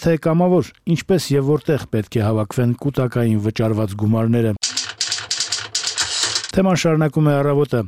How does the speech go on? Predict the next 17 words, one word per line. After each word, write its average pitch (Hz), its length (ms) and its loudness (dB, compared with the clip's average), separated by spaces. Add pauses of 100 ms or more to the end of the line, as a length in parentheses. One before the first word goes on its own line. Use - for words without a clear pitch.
(140)
Թերթի 165 320 0
խմբագիրը 135 480 2
գրում 117 240 2
է. - 20 0 (380)
«Ընդդիմադիր 190 420 4
Նիկոլ 165 300 2
Փաշինյանը 151 480 2
կարող 160 320 2
էր 113 80 0
ասել, 135 320 0
որ 120 160 2
Յ 113 160 2
Տ 120 80 0
Մ-ից 120 320 2
առանձնապես 110 640 0
օգուտ 127 260 -2
չկա - 300 -2